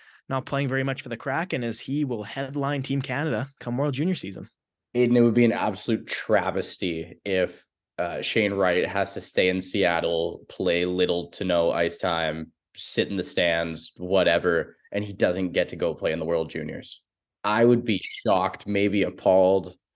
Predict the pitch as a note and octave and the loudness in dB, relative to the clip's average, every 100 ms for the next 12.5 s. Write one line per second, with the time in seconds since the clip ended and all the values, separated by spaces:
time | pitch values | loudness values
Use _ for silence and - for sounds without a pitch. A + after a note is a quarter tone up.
0 | _ _ _ _ _ - G2 G2+ G#2+ - | _ _ _ _ _ -8 -4 0 0 0
1 | - C3 A#2+ C#3 - D3 E3+ D#3+ D#3+ A#2+ | 0 -2 0 0 2 6 6 6 2 4
2 | A#2+ A#2 A2 G#2+ F2+ E2+ F#2+ F#2 F2+ _ | 6 6 4 0 -6 -4 -4 -4 -6 _
3 | _ _ _ - A2 A2+ A2+ A2+ A2+ - | _ _ _ 2 4 6 6 4 0 -12
4 | _ _ _ - D3+ D#3+ E3 E3 - _ | _ _ _ 0 2 4 4 2 -4 _
5 | _ _ - - C3 C#3 A#2+ A2+ B2+ D#3+ | _ _ -20 -10 -4 -4 0 2 4 4
6 | G#3+ A#3+ - - _ A2+ A2+ A#2+ C3 C3+ | 2 2 -2 -20 _ -10 -6 -4 -2 0
7 | C3+ B2+ C3 B2+ B2 A#2 A2+ - G#2 G#2+ | 2 2 2 2 0 -2 -6 -4 2 4
8 | A2 G2 G2 F#2+ G2 - G2+ F#2+ - G2+ | 4 4 2 2 0 -2 -4 -2 0 0
9 | G2+ A#2 A2+ G2+ G2+ F2+ F2 - - A2 | 2 2 2 2 2 2 0 -4 -4 -2
10 | G#2+ G2+ G2 G#2 - G2+ G#2+ G2+ F#2+ G2 | 0 0 0 0 -4 -2 0 2 4 2
11 | F#2+ G2+ G2 F#2 E2+ E2+ - G#2 F2+ F2 | 2 0 -2 0 0 -2 0 2 2 0
12 | F#2 F2+ F2+ E2+ | 2 4 4 2